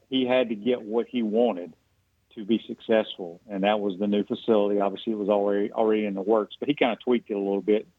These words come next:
to how hi-, hi-, his liking. And then, um,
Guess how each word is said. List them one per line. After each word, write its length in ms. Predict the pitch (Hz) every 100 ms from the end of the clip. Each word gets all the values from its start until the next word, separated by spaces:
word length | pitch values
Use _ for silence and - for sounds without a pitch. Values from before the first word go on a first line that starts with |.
| _ _ _ _ _
to 80 | -
how 200 | 101 101
hi-, 180 | 107 - -
hi-, 280 | 135 - -
his 140 | 131
liking. 500 | 101 92 95 107 101 - _ _ _ _ -
And 200 | 107 104
then, 260 | 113 113
um, 440 | 117 117 113 113